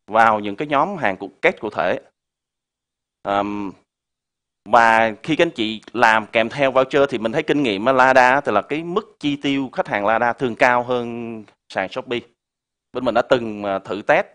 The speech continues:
trước khi chạy Lada có test Shopee và test, gọi là test thị trường trước, ờm,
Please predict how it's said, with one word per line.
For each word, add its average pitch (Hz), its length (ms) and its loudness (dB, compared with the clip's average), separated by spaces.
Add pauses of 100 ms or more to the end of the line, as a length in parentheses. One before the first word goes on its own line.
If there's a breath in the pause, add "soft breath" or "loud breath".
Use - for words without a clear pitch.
trước 233 200 -2
khi 165 140 -8
chạy 90 120 -2
Lada 110 340 0
có 131 100 -8
test 139 260 -4
Shopee 131 360 -6
và 196 140 -2
test, - 140 -2
gọi 101 100 -4
là 101 80 0
test - 140 -2
thị 113 80 -10
trường 104 240 -8
trước, 160 320 -12
ờm, 104 240 -4